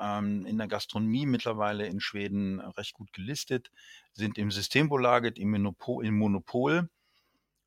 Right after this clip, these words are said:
Ähm, und das Geile war, als ich im Mon-, ich war nämlich vorher, ähm, ich hatte ein Hausboot im Hafen von Sch-, äh, von Göteborg. Direkt gegenüber war ein riesen Einkaufszentrum und da war eben ein Systembolaget. Äh, und wenn ihr mal in Schweden seid, unbedingt hingehen. Die haben mittlerweile auch eins für Bier.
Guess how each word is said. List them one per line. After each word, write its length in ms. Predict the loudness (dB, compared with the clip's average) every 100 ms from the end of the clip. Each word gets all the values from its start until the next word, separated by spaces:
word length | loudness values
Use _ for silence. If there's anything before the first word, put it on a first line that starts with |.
| -2
Ähm, 540 | 4 6 6 6 4 2
und 140 | 2
das 140 | 2 8
Geile 320 | 8 10 10
war, 140 | 12
als 160 | 10 6
ich 80 | 2
im 60 | 4
Mon-, 180 | 4 2
ich 160 | 4
war 140 | 6 6
nämlich 260 | 4 2
vorher, 880 | -4 0 8 10 10 6 4 4 -2 _
ähm, 320 | -2 0 2 0
ich 100 | -2
hatte 160 | -2
ein 160 | -2 4
Hausboot 520 | 4 4 -2 -6 -4
im 180 | -2 2
Hafen 300 | 4 2 0
von 160 | -8 -8
Sch-, 220 | -8 -6
äh, 200 | -4 -4
von 220 | -6 -4
Göteborg. 640 | -4 -4 -2 4 4 4 -12 -20 -18 -16 -18 -20 -2
Direkt 260 | 6 6 6
gegenüber 400 | 0 2 4 6
war 100 | 6
ein 100 | 4
riesen 240 | 2 0
Einkaufszentrum 800 | 0 0 -2 0 0 0 0 -2
und 120 | 0
da 100 | 2 6
war 180 | 4
eben 200 | 4 2
ein 100 | 2
Systembolaget. 1000 | 0 -2 0 0 0 0 2 2 -2 -6 -16 _ _ _ _ _ 0
Äh, 320 | 4 4 4
und 260 | 2 0 2
wenn 120 | 4
ihr 100 | 4
mal 120 | 4
in 60 | 2
Schweden 300 | 0 0 4
seid, 160 | 4 4
unbedingt 360 | -2 0 -2
hingehen. 400 | 0 0 0 0
Die 80 | 2
haben 120 | 2
mittlerweile 500 | 0 0 2 4 4
auch 180 | 0 -2
eins 300 | -2 -2 -4
für 160 | -8 -8
Bier. 440 | -4 2 4